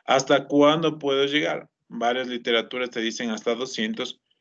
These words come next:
pero la recomendación más bien es llegar hasta un tope de ciento cincuenta, ciento sesenta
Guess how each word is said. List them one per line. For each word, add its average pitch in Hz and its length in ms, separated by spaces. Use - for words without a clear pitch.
pero 190 320
la 151 120
recomendación 131 720
más 151 160
bien 143 180
es 135 120
llegar 127 240
hasta 131 220
un 123 140
tope 143 260
de 123 120
ciento 131 300
cincuenta, 139 480
ciento 139 340
sesenta 147 640